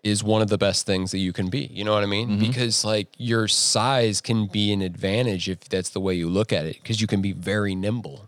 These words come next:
Speaker 1: And they're, like, the layers of approval or, like, you know, getting things done is, like, infinitely faster.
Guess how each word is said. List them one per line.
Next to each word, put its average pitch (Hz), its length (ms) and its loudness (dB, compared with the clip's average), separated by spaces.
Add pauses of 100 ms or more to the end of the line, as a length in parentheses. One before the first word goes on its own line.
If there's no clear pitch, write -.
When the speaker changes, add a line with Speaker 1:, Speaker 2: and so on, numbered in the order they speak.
Speaker 1:
And 110 120 -4
they're, 95 60 -4
like, 92 200 -4
the 101 80 0
layers 104 460 2
of 95 100 -4
approval 101 680 0
or, 90 140 -4
like, 87 400 -4 (720)
you 117 100 0
know, 87 280 0 (240)
getting 101 240 -2
things 92 300 -2
done 92 320 0
is, 73 220 -2
like, 76 400 -8 (320)
infinitely 98 560 -4
faster. - 640 -6